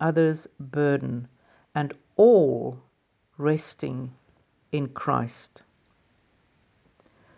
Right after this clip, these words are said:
Galatians six, verse two, Ephesians four, verse sixteen, Romans twelve, verses six to eight,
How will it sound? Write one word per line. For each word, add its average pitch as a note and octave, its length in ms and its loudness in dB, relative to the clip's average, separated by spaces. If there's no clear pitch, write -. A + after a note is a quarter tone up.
Galatians D#3 680 4
six, - 540 -6
verse C#3 340 -6
two, G#3 500 -4
Ephesians E3 720 0
four, F3 480 4
verse D3+ 260 2
sixteen, D#3 880 -6
Romans D3 540 0
twelve, F3 600 6
verses D3 320 -4
six - 360 -8
to - 180 -6
eight, C#3 380 -4